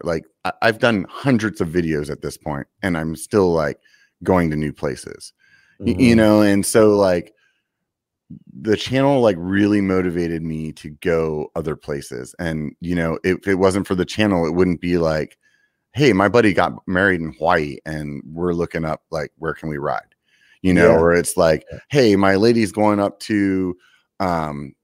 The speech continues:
Speaker 1: Boise for some meeting for work, and I can tag along because there's this trail system up there that I can go ride."
Speaker 2: Totally.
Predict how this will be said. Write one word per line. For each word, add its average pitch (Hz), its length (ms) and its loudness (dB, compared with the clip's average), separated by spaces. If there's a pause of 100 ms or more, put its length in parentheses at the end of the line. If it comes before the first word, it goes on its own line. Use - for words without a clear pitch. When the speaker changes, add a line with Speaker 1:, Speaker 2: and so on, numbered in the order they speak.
(200)
Speaker 1:
Boise 92 600 0
for 87 360 2
some 92 400 0
meeting 98 540 0
for 92 240 -2
work, 90 460 2
and 85 360 -4
I 87 100 -4
can 92 160 -4
tag 98 240 -2
along 90 420 -2
because 82 540 -2
there's 85 360 -4
this 85 180 -6
trail 95 240 -2
system 78 320 -12
up 67 140 -10
there 71 160 -6
that 67 100 -6
I 62 80 -8
can 73 180 -18
go 69 100 -8
ride." 64 220 -6
Speaker 2:
Totally. 78 260 -6